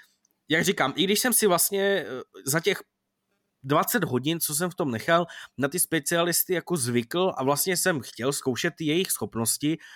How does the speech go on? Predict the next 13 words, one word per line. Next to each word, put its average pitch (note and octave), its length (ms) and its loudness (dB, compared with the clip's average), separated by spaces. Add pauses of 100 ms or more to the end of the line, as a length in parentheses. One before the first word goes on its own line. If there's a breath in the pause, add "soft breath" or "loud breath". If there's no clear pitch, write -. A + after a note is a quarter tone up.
(600 loud breath)
tak D3+ 180 0
to F3+ 140 4
nebylo F#3 380 6
dobře D3+ 500 4
z - 120 0
toho G#3+ 260 6
důvodu, C3 640 4 (320 soft breath)
že A#2 60 -6
jsem D3+ 200 2
vůbec E3 260 2
nehrál E3 300 4
s - 100 -2
týmem. C#3 400 -6